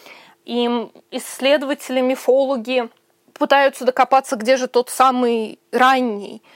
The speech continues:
наиболее правильный миф. И если вы откроете энциклопедию "Мифы народов мира", то вы можете даже запутаться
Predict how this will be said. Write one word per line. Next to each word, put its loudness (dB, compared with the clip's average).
наиболее 4
правильный 0
миф. -8
И -8
если 0
вы 2
откроете -4
энциклопедию -2
"Мифы -2
народов -2
мира", 0
то 2
вы 4
можете 0
даже 2
запутаться -2